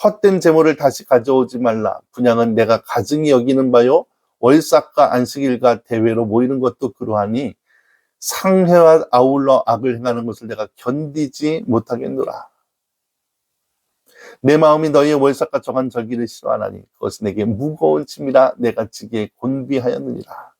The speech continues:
그러면서 십육 절, 십칠 절에 이렇게 얘기합니다. "너희는 스스로 씻으며 스스로 깨끗하게 하여 내 목전에서 너희 악한 행설을 버리며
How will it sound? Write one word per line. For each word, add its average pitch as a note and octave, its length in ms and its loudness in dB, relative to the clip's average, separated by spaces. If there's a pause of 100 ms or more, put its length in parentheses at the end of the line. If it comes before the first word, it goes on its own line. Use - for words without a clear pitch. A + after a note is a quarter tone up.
(480)
그러면서 A#2+ 340 2
십육 F#3 500 -4
절, D3 140 0
십칠 - 360 -10
절에 A#2+ 220 0
이렇게 G#2 300 -4
얘기합니다. G#2 580 -6 (340)
"너희는 A#2 440 2
스스로 F#3 580 -2
씻으며 D#3+ 800 -8 (340)
스스로 F3+ 500 0
깨끗하게 F3 640 -2
하여 C3+ 240 4
내 A#2+ 180 0
목전에서 A2+ 600 -4
너희 A2+ 340 0
악한 C#3+ 440 -2
행설을 B2+ 440 -2
버리며 G#2+ 460 -6